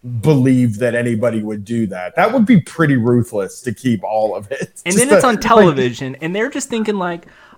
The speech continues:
Speaker 2: "I did not know I wanted to be on a game show, and now I do, and now I have all this money. People are hating me? <laughs> What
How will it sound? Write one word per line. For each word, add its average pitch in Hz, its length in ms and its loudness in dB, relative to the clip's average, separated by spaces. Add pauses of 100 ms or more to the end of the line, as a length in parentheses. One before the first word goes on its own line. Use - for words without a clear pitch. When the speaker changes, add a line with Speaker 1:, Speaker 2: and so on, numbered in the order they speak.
Speaker 2:
"I 302 120 0
did 440 120 -6
not 359 160 0
know 285 160 6
I 254 300 2
wanted 226 280 -2
to 226 40 -4
be 226 60 0
on 214 120 2
a 185 40 -4
game 185 360 -6
show, 214 380 0
and 220 120 -4
now 233 220 2
I 220 100 2
do, 233 380 0
and 208 80 -4
now 180 100 -4
I 208 40 0
have 208 120 -2
all 214 100 0
this 202 140 -6
money. 214 220 -4
People 269 200 -6
are 196 80 2
hating 269 380 -6
me? 359 200 -2
<laughs> 330 40 -2
What 320 240 2